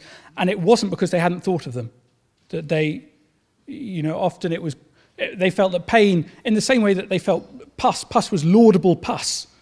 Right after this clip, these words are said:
Pus was so routine after an operation that you expected it,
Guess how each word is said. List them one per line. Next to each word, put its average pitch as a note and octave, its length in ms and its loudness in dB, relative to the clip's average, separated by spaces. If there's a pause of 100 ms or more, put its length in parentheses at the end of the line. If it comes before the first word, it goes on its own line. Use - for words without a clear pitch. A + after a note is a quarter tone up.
(220)
Pus - 220 -2
was G#3+ 120 -4
so B3+ 180 2
routine G#3 480 0
after D3+ 220 -4
an D#3 60 -4
operation E3+ 500 0
that C#3+ 100 -2
you D#3+ 120 -4
expected - 420 -4
it, B2+ 180 -10